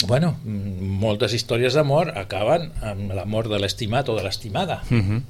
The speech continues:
Speaker 1: que l'estimava tant i l'havia decepcionat tant que, coita, mira, dic, ah,
Speaker 2: Sí, sí,
Speaker 1: no,
Speaker 2: sí.
Speaker 1: no parlo de la, de la violència
Speaker 2: Sí, sí, però
Speaker 1: de
Speaker 2: suposo
Speaker 1: gènere
Speaker 2: que,
Speaker 1: actual,
Speaker 2: que,
Speaker 1: sinó de la
Speaker 2: que,
Speaker 1: literatura.
Speaker 2: però, però suposo que agafant-nos a l'exemple,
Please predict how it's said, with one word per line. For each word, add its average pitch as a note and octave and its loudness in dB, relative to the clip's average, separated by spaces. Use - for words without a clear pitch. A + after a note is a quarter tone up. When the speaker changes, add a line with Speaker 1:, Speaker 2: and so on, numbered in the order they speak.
Speaker 1:
que G2+ -8
l'estimava A#2 2
tant F3 2
i A2 0
l'havia A#2 6
decepcionat B2+ 0
tant F#3+ 2
que, G2 -2
coita, A#2+ -2
mira, G#2+ -2
dic, G#2 -2
ah, F2 -4
Speaker 2:
Sí, A#2 6
sí, C3 8
Speaker 1:
no, B2 8
Speaker 2:
sí. E3 10
Speaker 1:
no D3 6
parlo D3 10
de C3+ 6
la, C3 6
de C3 2
la B2+ 6
violència B2 4
Speaker 2:
Sí, B2+ 4
sí, - 8
però A2+ 8
Speaker 1:
de C#3 10
Speaker 2:
suposo C#3+ 12
Speaker 1:
gènere D#3+ 12
Speaker 2:
que, C3 10
Speaker 1:
actual, C3+ 10
Speaker 2:
que, G#2 8
Speaker 1:
sinó A#2+ 4
de A2 4
la G#2 2
Speaker 2:
que, B2 6
Speaker 1:
literatura. A2+ 4
Speaker 2:
però, A2 6
però B2 8
suposo C#3+ 6
que C3 8
agafant-nos B2+ 8
a A2+ 6
l'exemple, A#2+ 6